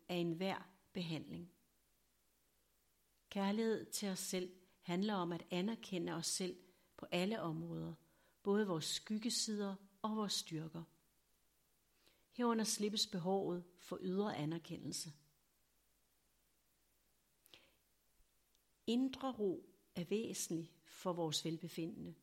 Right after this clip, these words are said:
og kroppen heler bedst i en tilstand af indre ro, frem for en tilstand af pres og ængstelse. Derfor er det vigtigt at være i ro med de valg, man træffer. Kærlighed til os selv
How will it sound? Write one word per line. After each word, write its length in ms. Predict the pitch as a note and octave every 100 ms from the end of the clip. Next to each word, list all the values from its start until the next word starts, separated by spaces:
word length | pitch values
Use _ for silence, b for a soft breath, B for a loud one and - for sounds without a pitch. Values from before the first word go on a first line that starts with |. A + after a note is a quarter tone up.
| b b b
og 140 | -
kroppen 340 | - G#3+ A3 A#3
heler 340 | A3+ B3 C#4
bedst 420 | B3+ G3 F#3+ -
i 40 | -
en 120 | G3
tilstand 580 | F#3+ G#3 F#3+ - F#3+ - - -
af 160 | F3
indre 320 | F#3 E3+ F#3+ F#3+
ro, 340 | D#3+ D3+ - b b b b
frem 300 | - A3 A3
for 140 | - A#3
en 100 | G#3
tilstand 580 | - G3+ G3 G#3 F#3 -
af 100 | F3
pres 520 | - - E3+ - - - _ -
og 120 | F#3+
ængstelse. 600 | E3+ E3 - F3 - E3 - _ _ B B B B B B -
Derfor 220 | B3 B3
er 40 | A#3
det 140 | F3
vigtigt 340 | G3+ G#3+ B3+
at 180 | B3 E3
være 340 | E3+ F3+ A3 G#3+
i 80 |
ro 320 | E3+ F3+ F#3 -
med 100 | F#3
de 220 | - A3+
valg, 260 | A3 E3 -
man 180 | F#3 F3
træffer. 400 | - D3+ D3 - - _ _ _ _ _ _ _ _ b b b b b
Kærlighed 380 | - G3+ A3+ A#3
til 200 | - F3+
os 60 | E3+
selv 320 | - A3